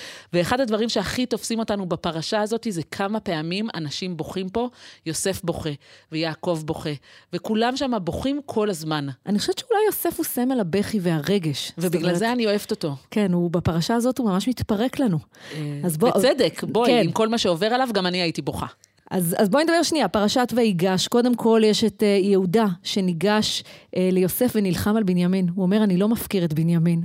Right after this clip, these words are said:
Speaker 2: אני לא עושה את אותה טעות שוב פעם." ואחר כך את ההתגלות של יוסף, שהוא כבר לא יכול להתאפק, הוא מוציא את המצרי מהחדר ואומר לאחים, "אני יוסף, העוד אבי חי." אחר כך, אה, יש את הפגישה עם יעקב,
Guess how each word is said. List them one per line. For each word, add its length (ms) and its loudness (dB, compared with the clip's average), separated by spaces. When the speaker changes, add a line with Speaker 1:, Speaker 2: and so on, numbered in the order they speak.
Speaker 2:
אני 180 2
לא 260 6
עושה 220 2
את 100 0
אותה 220 2
טעות 300 2
שוב 320 -4
פעם." 240 2
ואחר 560 2
כך 160 -4
את 100 -2
ההתגלות 640 -2
של 200 -2
יוסף, 320 2
שהוא 160 -2
כבר 200 0
לא 160 4
יכול 240 2
להתאפק, 600 -2
הוא 100 -6
מוציא 320 0
את 80 -2
המצרי 420 -2
מהחדר 480 2
ואומר 340 2
לאחים, 400 0
"אני 180 2
יוסף, 480 -4
העוד 280 0
אבי 180 0
חי." 360 0
אחר 280 2
כך, 200 -2
אה, 420 2
יש 240 2
את 80 -2
הפגישה 360 0
עם 120 2
יעקב, 520 2